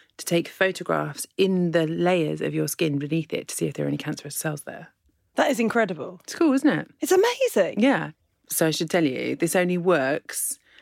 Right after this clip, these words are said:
Speaker 1: for the first few millimeters, maybe up to a centimeter, into your body. And that's because that's as far as light goes, right? So if you think about it, if you close your eyes,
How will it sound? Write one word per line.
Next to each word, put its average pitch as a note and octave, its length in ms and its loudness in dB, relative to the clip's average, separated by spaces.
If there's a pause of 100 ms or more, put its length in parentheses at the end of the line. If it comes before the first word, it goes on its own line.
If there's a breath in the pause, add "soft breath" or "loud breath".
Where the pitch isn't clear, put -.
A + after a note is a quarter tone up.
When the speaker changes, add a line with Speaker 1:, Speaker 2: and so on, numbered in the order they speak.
(140)
Speaker 1:
for - 140 -4
the D3 460 0
first - 640 -2
few E3+ 680 0
millimeters, D#3 460 2
maybe D3+ 180 2
up - 80 -2
to - 100 -8
a - 20 -6
centimeter, C#3+ 580 -6 (220)
into D3+ 420 2
your C3 320 0
body. - 420 -4 (300 loud breath)
And D#3+ 100 4
that's D#3+ 140 2
because E3 220 -2
that's D#3+ 200 -4
as D3 80 -8
far D3 220 -2
as C#3+ 100 -2
light C#3+ 280 0
goes, - 360 -4
right? D#3 140 0
So F#3 80 0
if F3+ 140 -2
you G#3+ 80 -2
think G3+ 160 -2
about D#3+ 160 -2
it, - 20 -4
if D3+ 80 -8
you - 80 -4
close F3+ 260 2
your E3+ 120 2
eyes, C3+ 500 -4